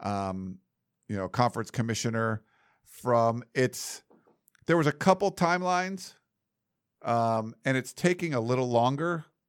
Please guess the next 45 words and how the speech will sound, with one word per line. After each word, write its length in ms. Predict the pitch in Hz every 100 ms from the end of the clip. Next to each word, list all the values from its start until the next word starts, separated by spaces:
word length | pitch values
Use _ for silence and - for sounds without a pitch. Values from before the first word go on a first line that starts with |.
| -
I 60 | 139
think 340 | 139 143 143 123
that 140 | 117
there 100 | 127
was 140 | 127
two 160 | - 202
timelines. 460 | 175 147 123 107 92
One 280 | 127 139
was 140 | 131 117
gonna 200 | 120 117
be 360 | 110 113 113 - _ _ _ _ _ _ _
things 240 | 147 127 110
got 240 | 123 117
done 180 | 120 113
a 40 | 98
little 580 | 92 120 135 135 139 - _
quicker, 580 | 160 151 160 156 151 _ _
and 600 | 107 107 107 107 107 104 - _ _
one 260 | 107 120 123
was 120 | 123
gonna 160 | 110 113
be, 220 | 104 113 110
it's 120 | 104
gonna 160 | 107
be 80 | 107
a 40 | 107
little 140 | 107
more 160 | 101 98
drawn 300 | 104 104 104
out. 260 | 107 110 -
And 200 | 104 101
it 200 | 95 - - _
cer-, 180 | 131 127
certainly 440 | - - 127 127 113
seems 240 | - 110
like 140 | 110 107
it's 120 | -
going 300 | 110 104 107
towards 340 | 110 104 98 -
the, 280 | 95 90 92 _ _ _ _ _ _ _
the 100 | 110
more 500 | 107 107 107 104 95 - _ _
drawn 320 | - 117 110 110
out 300 | 113 120 120
ones. 480 | 117 113 113 110